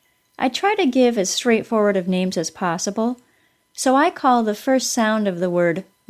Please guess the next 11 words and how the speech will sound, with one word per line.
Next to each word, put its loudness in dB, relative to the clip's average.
go 4
the -2
G 2
sound, -2
and 2
the 0
first -2
sound 0
of -4
the 0
word -2